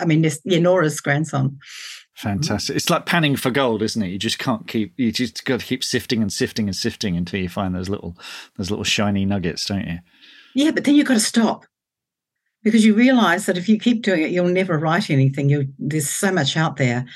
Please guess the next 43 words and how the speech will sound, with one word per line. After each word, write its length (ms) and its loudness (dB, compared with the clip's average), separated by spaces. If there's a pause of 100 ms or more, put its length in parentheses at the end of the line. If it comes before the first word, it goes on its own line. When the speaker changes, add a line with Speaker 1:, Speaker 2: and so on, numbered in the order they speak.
(360)
Speaker 1:
And 340 0
y-, 160 -2
you 180 2
done, 380 4
then 240 4
run 160 4
the 80 2
risk, 400 0
and 240 0
<laughs> 400 -6
trust 220 -4
me, 60 0
I've 80 -2
had 120 -2
it 60 -10
happen 240 -2
to 100 -6
me, 260 -8 (460)
of 100 -2
saying 440 0
that 260 -2
your 80 2
story 720 0
is 160 0
lacking 460 0
something, 520 0
it's 220 0
incorrect 580 0
in 140 0
something, 500 0
the 80 4
memory 380 4
of 160 0
your 160 0
person 400 -2
is 160 0
not 180 2
right, 400 0
it 60 -8
doesn't 320 -2
marry 260 2
with 160 2
others. 460 -2